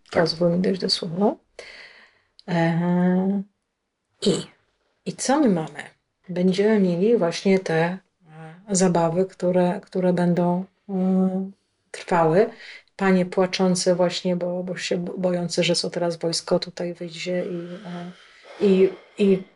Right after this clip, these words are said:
Speaker 2: władzy raz, e, o, e, zabranej, tak? Nie oddamy,
Speaker 1: Tak.
Speaker 2: oddamy, tak? Jak to
Speaker 1: Nie
Speaker 2: było?
Speaker 1: oddamy w-,
Speaker 2: Tak.
Speaker 1: raz władzy,
Speaker 2: Zdoby-,
Speaker 1: zdobytej,
Speaker 2: zdobytej
Speaker 1: zdobytej
Speaker 2: władzy,
Speaker 1: władzy, no.
Speaker 2: nie oddamy nigdy.
Speaker 1: No.
Speaker 2: Nie oddamy nigdy.
Speaker 1: I
Speaker 2: E, z jednej
Speaker 1: utniemy,
Speaker 2: strony,
Speaker 1: i utniemy
Speaker 2: tak.
Speaker 1: dłonie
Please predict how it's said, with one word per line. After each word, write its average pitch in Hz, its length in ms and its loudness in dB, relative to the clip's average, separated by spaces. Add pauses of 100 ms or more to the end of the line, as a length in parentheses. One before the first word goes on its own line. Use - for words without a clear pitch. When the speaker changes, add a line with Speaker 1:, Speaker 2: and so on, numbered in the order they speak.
(140)
Speaker 2:
władzy 190 760 2
raz, 185 440 -2
e, 190 380 4
o, 185 320 0
e, 185 220 -8 (1040)
zabranej, 190 600 2
tak? 208 340 -2
Nie 196 120 -2
oddamy, 190 500 0
Speaker 1:
Tak. 220 100 4
Speaker 2:
oddamy, 190 300 0
tak? 226 220 -4
Jak - 100 -18
to 185 100 -6
Speaker 1:
Nie 127 100 -2
Speaker 2:
było? 127 120 4
Speaker 1:
oddamy 123 340 2
w-, 113 180 2
Speaker 2:
Tak. - 180 -2
Speaker 1:
raz 151 240 4
władzy, 131 360 4
Speaker 2:
Zdoby-, 120 140 4
Speaker 1:
zdobytej, 120 400 2
Speaker 2:
zdobytej 240 400 0
Speaker 1:
zdobytej 156 460 2
Speaker 2:
władzy, 147 420 2
Speaker 1:
władzy, 127 180 2
no. 127 220 2
Speaker 2:
nie 226 100 4
oddamy 220 320 4
nigdy. 170 400 -2
Speaker 1:
No. 113 220 2
Speaker 2:
Nie 202 140 2
oddamy 185 320 0
nigdy. 190 440 -2 (300)
Speaker 1:
I 120 100 -2
Speaker 2:
E, 110 140 0
z 131 120 4
jednej 147 240 4
Speaker 1:
utniemy, 143 40 2
Speaker 2:
strony, 131 380 4
Speaker 1:
i - 20 -2
utniemy 143 340 2
Speaker 2:
tak. 127 40 2
Speaker 1:
dłonie 131 380 4